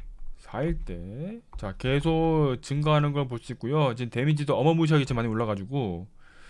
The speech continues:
볼까요? 웨폰 영의 데미지, 지금 데미지가 십일 점 이오입니다. 그쵸? 계속 올라가요, 데미지가.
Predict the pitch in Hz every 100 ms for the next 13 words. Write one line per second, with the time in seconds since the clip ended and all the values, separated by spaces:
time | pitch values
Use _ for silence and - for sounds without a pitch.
0 | - - - 139 139 110 110 175 190 -
1 | - 107 - 143 131 127 117 110 98 95
2 | 90 98 135 190 226 - 117 107 117 120
3 | 120 - 226 240 202 226 175 156 135 95
4 | 80 82 117 185 - - - - - 214
5 | - - - - - - 165 185 202 202
6 | 185 156 147 147 143 123 117 160